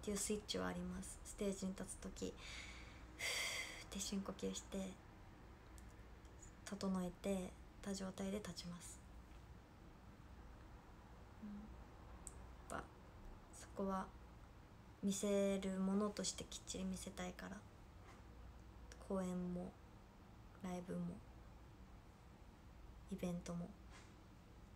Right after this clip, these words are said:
ステージに立つ時は完璧なパフォーマンスを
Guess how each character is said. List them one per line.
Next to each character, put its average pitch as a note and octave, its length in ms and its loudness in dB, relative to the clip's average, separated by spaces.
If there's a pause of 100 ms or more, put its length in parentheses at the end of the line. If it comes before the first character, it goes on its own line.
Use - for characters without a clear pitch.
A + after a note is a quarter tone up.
(340)
ス - 60 -8
テ G3 100 4
ー F3+ 80 8
ジ F3+ 120 0
に F3 100 0
立 F#3 160 -4
つ - 20 -6
時 - 260 -6
は F4 280 6 (480)
完 F#3 260 0
璧 F#3 200 -2
な F3+ 100 2
パ F3 160 -4
フ F#3 160 0
ォ - 40 2
ー - 20 2
マ F3+ 160 2
ン F#3 80 -2
ス - 180 -2
を F#3+ 40 -2